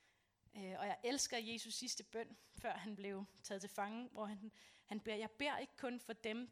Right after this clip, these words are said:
der er her, men også for dem, som i fremtiden kommer til tro på mig gennem deres vidnesbyrd. Jeg beder om, at de alle må blive ét, ligesom du og jeg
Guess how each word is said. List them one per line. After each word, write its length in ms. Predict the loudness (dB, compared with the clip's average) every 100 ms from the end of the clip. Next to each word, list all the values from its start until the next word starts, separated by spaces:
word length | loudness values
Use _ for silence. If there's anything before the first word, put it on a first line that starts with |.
| -2
der 60 |
er 220 | 2 2 2
her, 300 | 0 -4 -6 -16 -18 -8
men 140 | 0
også 260 | 2 2 -2
for 80 | -6
dem, 380 | -2 -2 -2 -8 -12 -2
som 220 | 2 2
i 40 |
fremtiden 680 | 0 4 4 2 -4 -4 -6
kommer 260 | -2 0
til 140 | -2 -4
tro 200 | 0 0
på 160 | -2
mig 280 | -2 -2 -2 -8 _ -20 -20 _ _ -2
gennem 280 | -2 -2
deres 380 | -4 -2 -2 -2
vidnesbyrd. 580 | -4 -4 -8 -10 -14 -14 -20 -20 _ _
Jeg 100 | -10
beder 200 | 2 4
om, 220 | 6 2 0
at 180 | -4
de 80 | -6 0
alle 220 | 0 2
må 100 | 0
blive 320 | -2 -6 -4
ét, 380 | -6 0 0 0 -6 -20 _ -20 -6
ligesom 300 | 0 2 2
du 320 | -2 -2 -4 -2
og 120 | 0 0
jeg 280 | 0 -4